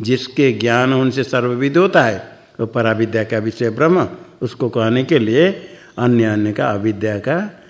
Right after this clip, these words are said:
निराकरण करना, क्योंकि अविद्या का विषय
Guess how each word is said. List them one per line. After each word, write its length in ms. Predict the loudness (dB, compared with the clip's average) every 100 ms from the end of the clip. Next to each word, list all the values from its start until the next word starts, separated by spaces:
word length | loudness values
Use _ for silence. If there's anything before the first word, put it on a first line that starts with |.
| _ -4
निराकरण 480 | -2 -2 -4 -4 -2
करना, 400 | -2 -2 -2 -4
क्योंकि 300 | -4 -2 -2
अविद्या 500 | -2 -4 0 0 0
का 140 | -2
विषय 480 | -2 -2 0 -2